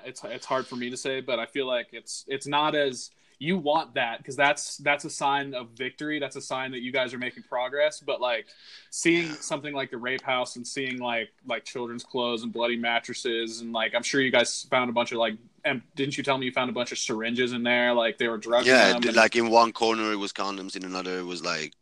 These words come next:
Speaker 2: syringes
Speaker 1: That's
Speaker 2: and
Speaker 1: way darker.
Speaker 2: drugs.
Speaker 1: That's way darker than
Speaker 2: Yeah.
Speaker 1: seeing dead Daesh.
Speaker 2: It is, it is, because that's, that's something,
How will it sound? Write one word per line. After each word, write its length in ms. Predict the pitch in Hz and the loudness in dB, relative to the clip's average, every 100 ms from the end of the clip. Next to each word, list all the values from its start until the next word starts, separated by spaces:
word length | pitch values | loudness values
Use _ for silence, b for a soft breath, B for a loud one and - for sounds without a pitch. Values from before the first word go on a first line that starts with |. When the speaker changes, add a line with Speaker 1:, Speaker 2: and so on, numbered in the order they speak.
| - | -8
Speaker 2:
syringes 600 | - 80 85 82 82 80 | -6 -4 -6 -4 -2 6
Speaker 1:
That's 320 | 143 165 - | 8 6 4
Speaker 2:
and 100 | 151 | -2
Speaker 1:
way 400 | 143 147 165 160 | 2 2 2 -2
darker. 420 | 135 - 131 - 107 | 2 2 2 -4 -10
Speaker 2:
drugs. 280 | 113 113 | -8 -2
Speaker 1:
That's 180 | 139 147 | 2 2
way 200 | 143 151 | 4 2
darker 360 | 151 139 139 135 | 2 0 0 -6
than 120 | 123 | -8
Speaker 2:
Yeah. 100 | 123 | -10
Speaker 1:
seeing 220 | 131 123 117 | -8 -8 -4
dead 200 | 120 107 | -4 -4
Daesh. 200 | 113 131 | 4 8
Speaker 2:
It 140 | 151 | 10
is, 360 | 165 107 90 - | 10 8 6 6
it 220 | 117 110 | 8 10
is, 240 | 113 87 | 8 6
because 360 | 78 95 95 82 | 0 0 0 4
that's, 380 | 104 101 - - | 4 4 2 2
that's 260 | 98 - | 2 4
something, 720 | - 98 92 92 92 90 87 | 4 2 0 -2 -2 -4 -6